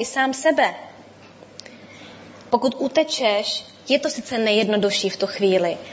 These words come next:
ale nic se nezmění. A uvidíš, že za nějakou dobu se vrátíš na stejné místo, odkud jsi utekl. Za nějakou dobu budeš čelit úplně stejné situaci, ze které jsi utekl.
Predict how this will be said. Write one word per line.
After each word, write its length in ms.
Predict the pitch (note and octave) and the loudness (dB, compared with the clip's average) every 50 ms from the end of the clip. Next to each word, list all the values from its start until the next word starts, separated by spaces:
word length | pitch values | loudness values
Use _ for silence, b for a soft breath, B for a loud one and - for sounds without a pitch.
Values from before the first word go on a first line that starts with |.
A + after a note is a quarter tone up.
| B B | B B
ale 200 | - G#3+ G#3 G3+ | -6 -4 -2 0
nic 260 | G3 G3 G3+ A3 G3 | 2 2 2 2 0
se 260 | - - - - G3+ F#3+ | -2 -6 -6 -4 -2 0
nezmění. 600 | F#3+ F#3+ F3+ F#3+ G#3 G#3 G3+ G3 F#3 F3+ E3+ D#3+ - - B B B B B B B B B | 0 0 0 0 0 0 0 0 -2 -2 -4 -6 -10 -14 B B B B B B B B B
A 120 | - - - | -2 2 4
uvidíš, 640 | B3 A#3+ C4 A#3 G#3+ G3+ F#3 F3 E3+ F3+ - - - | 4 6 4 4 4 2 2 2 2 0 -2 -6 -6
že 220 | G#3+ G#3 G3+ G3 | -4 -2 0 0
za 120 | F3+ G3+ F#3+ | 2 0 2
nějakou 400 | G3+ G3 G#3 G#3+ - A#3+ A#3+ A#3+ | 2 2 0 0 2 2 4 4
dobu 500 | G#3+ A#3 A3+ G#3+ G3+ G3 F3+ F3 F3 F3 - | 4 4 4 4 2 2 2 0 0 -4 -8
se 160 | - - - | -10 -6 -4
vrátíš 480 | G3 G3 F#3+ F#3 F#3 F#3 - F#3+ - - | -2 -2 0 -2 -2 -2 -4 -4 -4 -4
na 120 | - F3+ | -6 -8
stejné 580 | F3 - - - - G#3 G3+ G3+ G3+ G3+ G3+ G3+ | -8 -8 -6 -2 -2 -2 0 -2 -2 -4 -2 -2
místo, 440 | G3 F#3+ F#3 F#3 - - - E3+ - - | 0 0 -2 -2 -4 -6 -6 -6 -6 -8
odkud 300 | F#3 - - E3 E3 - | -10 -8 -6 -6 -6 -6
jsi 120 | - - | -8 -8
utekl. 480 | - F#3 - F#3+ E3+ - - - E3+ E3 - - - - - - - - - - - - - - | -8 -6 -6 -6 -8 -6 -6 -6 -6 -8 -10 -14 -18 -20 -20 -20 -20 -20 -18 -18 -16 -12 -4 0
Za 60 | G#3 | 2
nějakou 360 | G#3 G#3 G3+ G3+ - A3+ A#3+ | 2 2 2 0 2 4 4
dobu 340 | A3 A3+ A#3+ A3+ G#3+ A3 G#3 | 4 4 4 2 2 2 2
budeš 260 | G3 G#3+ G#3 G#3 - | 2 0 0 -2 -2
čelit 260 | - A3+ G#3+ G#3 - - - - | -2 -2 -2 -2 -2 -6 -4 0
úplně 520 | - C#4 C#4 C#4 - C#4+ C#4+ C#4 C4+ C4 | 0 0 0 0 0 0 0 2 0 0
stejné 480 | B3+ - - - A#3+ A#3+ A#3 A3+ A3+ A3+ | -2 -4 -4 -2 0 0 2 2 2 0
situaci, 760 | A3 - A3 G3+ - G#3+ G3+ F#3 F#3 - - - F3+ F3 F3 B B B B B B B B B B | 0 -2 -4 -2 -2 -2 -2 -2 -4 -6 -6 -6 -6 -6 -8 B B B B B B B B B B
ze 100 | - G3+ | -8 -8
které 300 | G3+ - - G3+ G3 F#3 | -4 0 0 0 0 0
jsi 160 | F#3 - - | -2 -2 -4
utekl. 480 | - F#3+ F#3+ - G3+ G3 - - F3+ E3 | -4 -4 -4 -4 -4 -4 -4 -6 -6 -6